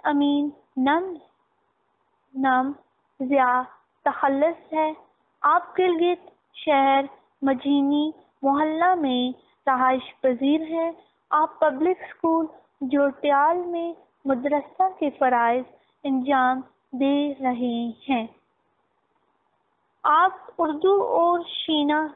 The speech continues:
दोनों ज़बानों में शायरी करते हैं। आप एक नौजवान शायर हैं। आप अपने कलाम को बड़े तरम से पढ़ते हैं, जिससे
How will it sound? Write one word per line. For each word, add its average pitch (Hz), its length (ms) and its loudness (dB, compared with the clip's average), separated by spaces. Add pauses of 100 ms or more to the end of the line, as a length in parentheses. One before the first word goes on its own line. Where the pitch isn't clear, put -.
(160)
दोनों 339 480 0
ज़बानों 247 360 0
में 240 280 -4 (360)
शायरी 269 420 0
करते 269 480 -4
हैं। 339 380 -2 (420)
आप 302 420 -2
एक 320 320 -4
नौजवान 247 720 0 (300)
शायर 285 400 2
हैं। 302 360 -4 (360)
आप 294 280 0
अपने 254 480 -4 (320)
कलाम 277 440 2
को 254 540 0 (200)
बड़े 285 300 2
तरम 294 600 -2 (460)
से 277 140 0
पढ़ते 254 540 -4
हैं, 311 460 -2 (440)
जिससे 320 600 -2